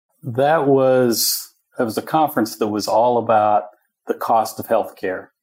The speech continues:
and it was specifically focused on orthopedics. And they were projecting with the aging population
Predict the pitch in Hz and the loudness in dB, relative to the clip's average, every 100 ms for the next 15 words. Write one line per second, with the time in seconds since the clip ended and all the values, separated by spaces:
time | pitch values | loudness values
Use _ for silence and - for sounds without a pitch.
0 | _ 120 113 110 110 101 - 113 139 120 | _ -2 0 2 2 -2 -4 -2 -2 0
1 | 113 107 117 107 160 - 110 101 95 98 | -2 -2 -2 -2 -4 -4 -2 -2 -4 -8
2 | - 104 95 - - - _ _ _ _ | -4 -2 -4 -8 -18 -18 _ _ _ _
3 | - 123 120 120 120 120 117 123 107 131 | -2 2 4 4 4 2 0 -2 0 -2
4 | 127 123 113 113 107 - _ _ _ 117 | 0 0 2 2 0 -4 _ _ _ 0
5 | 110 107 107 101 107 - 101 110 113 113 | 2 2 0 0 -2 0 2 2 2 0
6 | - 110 110 104 110 | -4 -2 0 -2 -4